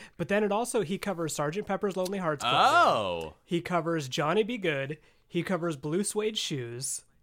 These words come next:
Speaker 1: And that might be it. But it's a <laughs> really good
Speaker 2: Well, that
Speaker 1: album.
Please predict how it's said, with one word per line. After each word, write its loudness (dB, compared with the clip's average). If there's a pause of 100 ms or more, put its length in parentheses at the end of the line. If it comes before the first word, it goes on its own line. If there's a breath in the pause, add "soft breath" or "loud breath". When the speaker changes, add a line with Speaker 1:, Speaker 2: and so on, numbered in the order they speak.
(480)
Speaker 1:
And -6
that -6
might -10
be -10
it. -16 (320 loud breath)
But 6 (100)
it's -4
a -4
<laughs> -6
really 0
good -8
Speaker 2:
Well, 2
that 0
Speaker 1:
album. -16